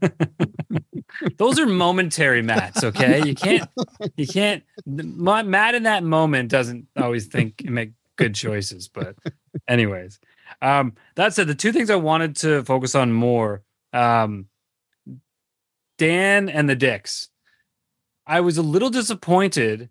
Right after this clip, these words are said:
that, and again, without having seen the la-, or without getting into the next episode, that we didn't get any Dick scenes.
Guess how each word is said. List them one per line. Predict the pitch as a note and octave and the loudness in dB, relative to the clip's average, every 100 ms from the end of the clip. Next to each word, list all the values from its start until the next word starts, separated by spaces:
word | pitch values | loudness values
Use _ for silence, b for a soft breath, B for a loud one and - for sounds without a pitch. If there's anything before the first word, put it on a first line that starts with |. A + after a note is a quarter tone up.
| _ | _
that, | D3 A#2+ C3 B2+ B2 B2+ C3 | -14 -2 0 2 2 0 -2
and | C3 | -4
again, | C3 C3+ C3 B2 | 0 0 -2 -6
without | B2+ C#3 | 0 2
having | C3 C#3 A#2+ | 2 0 0
seen | - C3+ | -2 -2
the | B2 | 0
la-, | A#2+ A#2+ B2+ | 2 2 2
or | B2+ C3 | 0 2
without | C#3+ D3 C3+ C3+ | 2 2 -4 -2
getting | C#3+ C3+ | 0 2
into | A#2+ A#2+ | 0 -2
the | B2 | 0
next | B2 B2+ - | 2 0 0
episode, | A#2+ A2 B2 A2+ B B B | -2 -2 -2 -2 B B B
that | D3+ D#3 D3+ _ _ | 0 0 -2 _ _
we | C#3+ D3+ | -2 -2
didn't | A#2+ F3 G3+ - _ B2+ - | 2 2 2 -2 _ -16 -2
get | D#3+ D3+ - | 0 0 -2
any | C#3 C#3 C#3+ C3+ C3 B2 G#2+ - - | -2 2 2 2 2 -2 -6 -16 -20
Dick | B2+ C3+ G#2+ | -2 -2 0
scenes. | A2+ F2+ F2 - | -6 -8 -14 -16